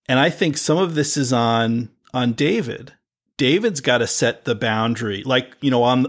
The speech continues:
on the bus. He's, you know, so she's there, she's joined him. It's natural that she's gonna wanna spend time with him.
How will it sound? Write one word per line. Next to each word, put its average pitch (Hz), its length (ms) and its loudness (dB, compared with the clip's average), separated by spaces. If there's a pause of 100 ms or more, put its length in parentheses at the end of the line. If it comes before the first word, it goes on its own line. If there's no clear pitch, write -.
on 139 180 2
the 139 80 2
bus. 156 440 -2 (380)
He's, 175 500 -4
you 143 100 0
know, 117 160 2
so 117 540 0
she's 180 440 -4
there, 107 440 0
she's 165 400 -4
joined 127 360 0
him. 110 200 -2
It's 117 180 -2
natural 131 400 2
that 117 140 0
she's 127 300 -2
gonna 117 180 2
wanna 110 280 0
spend 107 360 -4
time 104 320 -6
with 107 160 -8
him. 104 400 -8